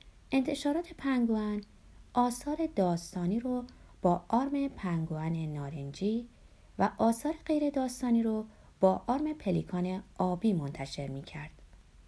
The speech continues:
اگه در قفسهٔ کتابت کتابای آبی بیش از نارنجی بود،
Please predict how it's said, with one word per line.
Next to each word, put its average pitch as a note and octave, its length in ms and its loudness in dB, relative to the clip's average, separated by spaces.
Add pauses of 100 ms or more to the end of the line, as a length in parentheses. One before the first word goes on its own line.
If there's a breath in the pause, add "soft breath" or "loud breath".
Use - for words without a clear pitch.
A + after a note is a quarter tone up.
(420)
اگه D4 220 2
در E4 240 2
قفسهٔ A3+ 460 0
کتابت G3 680 0 (360 soft breath)
کتابای A#3+ 440 2
آبی G#3 380 2
بیش A3 360 -2
از C#4 200 0
نارنجی D#3 480 2
بود، G3+ 420 -2